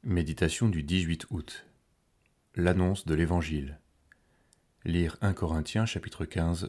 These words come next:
verset un. Je vous rappelle, frères,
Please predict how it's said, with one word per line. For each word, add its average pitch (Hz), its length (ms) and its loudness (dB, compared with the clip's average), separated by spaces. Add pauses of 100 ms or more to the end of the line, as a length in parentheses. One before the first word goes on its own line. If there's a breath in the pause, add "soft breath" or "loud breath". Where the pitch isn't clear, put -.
verset 80 380 -4
un. 73 180 -6 (1600)
Je 95 120 0
vous 98 140 2
rappelle, 110 380 4
frères, 92 480 -2